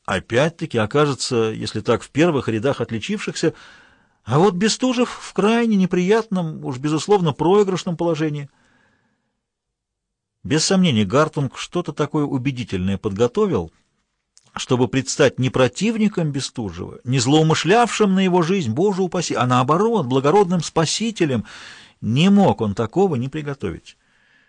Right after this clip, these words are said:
Черт с ними, с наградами и лаврами,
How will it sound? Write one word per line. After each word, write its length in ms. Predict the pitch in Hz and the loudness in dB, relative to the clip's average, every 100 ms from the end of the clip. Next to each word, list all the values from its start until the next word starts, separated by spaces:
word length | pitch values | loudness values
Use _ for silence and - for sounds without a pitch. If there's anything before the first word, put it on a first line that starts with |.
| _ _ _ _ _ _ _ _ - | _ _ _ _ _ _ _ _ -8
Черт 440 | - - 202 196 | -2 0 0 -2
с 200 | - - | -6 -6
ними, 220 | 156 139 | -6 -6
с 120 | 120 123 | -6 -4
наградами 500 | 123 135 135 110 110 | -2 0 0 2 2
и 60 | |
лаврами, 520 | 113 185 175 110 87 | 0 -2 -2 -4 -6